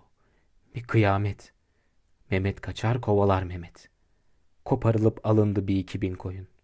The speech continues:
Doğru Haydarpaşa, kilitli vagon. Vagonların kırk kişilikse de yapısı,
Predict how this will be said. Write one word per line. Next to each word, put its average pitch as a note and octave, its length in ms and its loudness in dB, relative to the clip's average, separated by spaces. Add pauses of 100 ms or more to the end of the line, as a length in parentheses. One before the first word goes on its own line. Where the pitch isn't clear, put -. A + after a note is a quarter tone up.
(520)
Doğru E3 340 6
Haydarpaşa, G#2 680 0 (320)
kilitli G2 400 -4
vagon. F2 260 -6 (1000)
Vagonların G2 500 0
kırk - 280 -6
kişilikse A2+ 500 -4
de F2+ 60 -2
yapısı, F2 460 -8